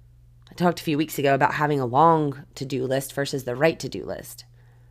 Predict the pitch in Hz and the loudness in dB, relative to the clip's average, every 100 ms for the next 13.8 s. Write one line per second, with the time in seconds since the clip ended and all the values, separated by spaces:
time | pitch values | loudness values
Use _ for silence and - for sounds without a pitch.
0 | - - _ - - - 170 190 220 - | -20 -20 _ -20 -12 -2 0 2 0 0
1 | 185 - 165 190 180 - 151 156 - 165 | -2 0 0 2 2 0 -2 -2 2 2
2 | 196 156 - 165 - 156 151 156 160 135 | 4 2 0 -6 -4 -2 0 0 0 0
3 | 196 - - - _ _ _ _ _ - | 0 0 -6 -16 _ _ _ _ _ -20
4 | - - - - - - 160 190 185 165 | -20 -20 -20 -20 -20 -10 0 0 2 4
5 | 175 165 - 220 202 175 - 165 214 226 | 4 2 2 2 4 2 -2 0 4 6
6 | 156 143 139 127 139 135 139 - 147 143 | 4 2 -2 -2 -2 -2 -4 -8 -8 -4
7 | 147 135 127 127 170 - - - - - | 0 0 0 -2 -4 -10 -20 -20 -20 -20
8 | - 185 190 180 180 185 175 180 160 156 | -8 -2 4 4 4 2 0 2 2 0
9 | 165 185 269 247 220 147 175 - - 175 | 0 2 2 0 -4 -4 -4 -8 -8 -8
10 | - 170 214 185 156 151 139 139 143 147 | -4 0 0 2 0 0 -4 -4 -2 -4
11 | - 165 208 - - - - _ _ _ | -4 -2 0 -2 -4 -12 -20 _ _ _
12 | _ _ _ _ _ _ - - 220 247 | _ _ _ _ _ _ -20 -2 0 4
13 | 233 185 196 196 165 180 170 | 2 2 2 2 2 2 2